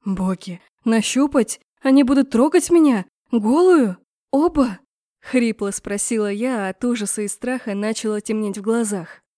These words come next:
Да, айвирцы женщин захваченных городов не насиловали. У них на это был строжайший запрет. Они выбирали из пленниц себе Хаити, и вот что происходило с ней, я даже представить не могла.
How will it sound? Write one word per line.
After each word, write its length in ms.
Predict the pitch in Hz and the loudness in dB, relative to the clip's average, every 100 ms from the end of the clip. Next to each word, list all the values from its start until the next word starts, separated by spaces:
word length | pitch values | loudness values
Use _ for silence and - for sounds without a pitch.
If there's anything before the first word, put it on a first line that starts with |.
| _ _ - | _ _ -2
Да, 380 | 220 285 339 285 | 2 4 4 2
айвирцы 480 | 262 285 285 - | 2 0 -2 -4
женщин 440 | 233 240 247 240 208 | -2 -2 -2 -2 -4
захваченных 640 | 208 196 220 214 208 190 | -4 -4 -4 -4 -6 -8
городов 480 | 190 196 196 254 - | -6 -6 -4 -6 -2
не 100 | 285 | -2
насиловали. 760 | 247 226 196 170 156 - - 208 _ _ _ - | 0 -2 -6 -8 -10 -12 -16 -20 _ _ _ -4
У 60 | |
них 260 | 208 277 370 | 0 0 2
на 240 | 381 339 | 0 2
это 160 | 339 349 | 0 -2
был 180 | 302 320 | -2 -4
строжайший 680 | - 339 294 208 202 220 | -2 -2 -2 -4 -4 -6
запрет. 500 | 208 220 - 139 - _ _ - | -6 -6 -8 -12 -16 _ _ -8
Они 240 | 196 208 | -2 0
выбирали 460 | 208 196 208 202 196 | 0 0 0 0 -4
из 120 | - | -6
пленниц 420 | 202 196 190 185 | -6 -4 -6 -6
себе 320 | - 190 190 | -8 -6 -6
Хаити, 720 | 185 190 226 311 - 180 170 _ | -6 -6 -4 -4 -4 -8 -10 _
и 100 | 208 | -4
вот 120 | 294 | -2
что 180 | - - | -4 -6
происходило 580 | 349 339 - 311 311 302 | -4 -4 -4 -4 -2 -2
с 140 | - | -2
ней, 300 | 226 262 311 | -2 0 0
я 100 | 330 | -2
даже 260 | 269 269 294 | -2 -2 -4
представить 680 | 302 302 - 202 175 170 175 | -6 -6 -6 -6 -8 -10 -8
не 80 | |
могла. 480 | 170 165 165 160 175 | -8 -8 -10 -12 -12